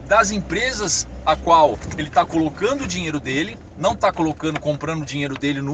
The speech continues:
Unidunité, Salame Minguê, escolhi foi você, porque tá todo mundo comprando. Não é aquele cara que vai no YouTube, assiste dois, três videozinhos e a ação que tá mais na modinha,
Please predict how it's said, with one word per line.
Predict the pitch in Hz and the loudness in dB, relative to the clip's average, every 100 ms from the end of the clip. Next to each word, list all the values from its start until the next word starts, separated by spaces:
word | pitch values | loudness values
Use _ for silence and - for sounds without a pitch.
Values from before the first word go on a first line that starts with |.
| 180 | -2
Unidunité, | 185 156 156 156 139 151 147 | -2 0 0 -2 -4 -2 0
Salame | - 139 139 139 | 2 2 2 -2
Minguê, | 127 120 120 190 208 - - - | -8 -8 -2 -2 -2 -14 -16 -8
escolhi | 143 - 151 147 | -6 0 2 2
foi | - 135 | 2 0
você, | 123 127 - 185 233 - - - | 0 -2 0 0 0 -6 -10 -2
porque | 165 151 | -2 0
tá | 170 196 | 4 4
todo | 202 196 | 4 0
mundo | 196 190 | 0 0
comprando. | 202 202 170 165 143 98 - - - - - - - - - - - - | 0 0 2 2 2 -2 -10 -12 -12 -12 -12 -12 -12 -12 -12 -12 -12 -2
Não | 180 | 6
é | 233 | 8
aquele | 220 214 202 | 8 2 -2
cara | - 202 226 208 127 101 - - - | 0 6 8 10 6 2 -6 -16 -4
que | 185 196 196 185 180 165 151 | 0 2 2 2 6 6 6
vai | 185 | 6
no | 190 175 | 6 6
YouTube, | 165 - 220 240 196 151 | 4 4 -2 0 2 2
assiste | 143 208 202 - | 2 0 -4 -4
dois, | 156 185 196 - | 0 2 2 2
três | 175 170 139 | 2 2 0
videozinhos | 156 139 131 180 247 170 - - - - - - | -4 -2 -2 -2 -2 -4 -6 -12 -16 -14 -16 -6
e | 143 180 | 0 6
a | 220 202 185 175 | 8 8 8 6
ação | 165 196 208 | 4 4 4
que | 202 | 4
tá | 208 190 | 4 6
mais | 208 202 | 6 4
na | 190 | 4
modinha, | 175 156 151 226 254 147 | 4 4 0 -2 -2 -2